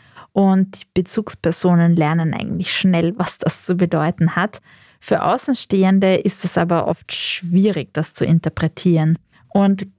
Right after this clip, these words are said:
recht Ähnliches gilt auch für das Schnurren. Meistens schnurren Katzen, wenn sie sich wohlfühlen. Wir deuten das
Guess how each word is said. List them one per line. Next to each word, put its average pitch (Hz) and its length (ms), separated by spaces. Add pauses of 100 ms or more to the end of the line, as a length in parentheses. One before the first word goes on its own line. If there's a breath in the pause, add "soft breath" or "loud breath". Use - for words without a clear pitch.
(140)
recht 190 300
Ähnliches 220 520
gilt 202 220
auch - 140
für - 140
das 180 260
Schnurren. 180 520 (520 loud breath)
Meistens 175 540
schnurren 220 420
Katzen, 247 540 (280 soft breath)
wenn 175 140
sie 175 120
sich 170 360
wohlfühlen. 220 880
Wir 170 120
deuten 165 680 (140)
das - 420